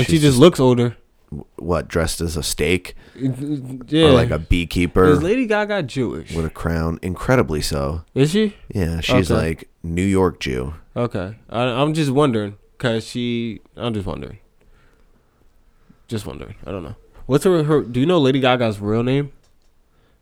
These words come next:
Speaker 2: Uh, th-, the Gaga. <laughs>
Speaker 1: Is she from, like, is she from New York?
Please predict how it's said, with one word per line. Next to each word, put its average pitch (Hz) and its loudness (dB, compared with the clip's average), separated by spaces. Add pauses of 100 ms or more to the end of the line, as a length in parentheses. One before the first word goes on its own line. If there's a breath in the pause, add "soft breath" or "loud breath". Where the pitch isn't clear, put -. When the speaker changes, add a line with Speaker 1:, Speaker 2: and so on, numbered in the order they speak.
(200)
Speaker 2:
Uh, 85 2 (920)
th-, - -12
the 80 -2
Gaga. 80 2 (160)
<laughs> - -2 (2250 loud breath)
Speaker 1:
Is 123 8
she 165 2
from, 139 0
like, 110 -2
is 110 -4
she 131 -4
from 117 -2
New 135 2
York? 147 4